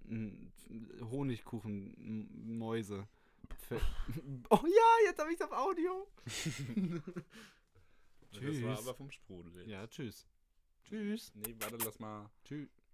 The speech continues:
Speaker 1: Wir machen
Speaker 2: Äh,
Speaker 1: genau
Speaker 2: genau
Speaker 1: bis
Speaker 2: fünf-
Speaker 1: fünfzig Minuten.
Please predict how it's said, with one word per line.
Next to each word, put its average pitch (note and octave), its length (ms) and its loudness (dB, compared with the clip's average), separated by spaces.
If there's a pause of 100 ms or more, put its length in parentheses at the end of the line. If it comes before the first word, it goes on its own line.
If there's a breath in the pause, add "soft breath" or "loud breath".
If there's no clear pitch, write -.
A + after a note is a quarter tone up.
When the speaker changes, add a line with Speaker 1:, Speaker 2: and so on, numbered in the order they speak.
(420)
Speaker 1:
Wir A2+ 80 -6
machen B2 180 0
Speaker 2:
Äh, A#2+ 60 -2
Speaker 1:
genau B2+ 280 2
Speaker 2:
genau D3+ 60 2
Speaker 1:
bis D3+ 140 -2
Speaker 2:
fünf- - 140 -4
Speaker 1:
fünfzig D#3 420 -2
Minuten. C3+ 480 -4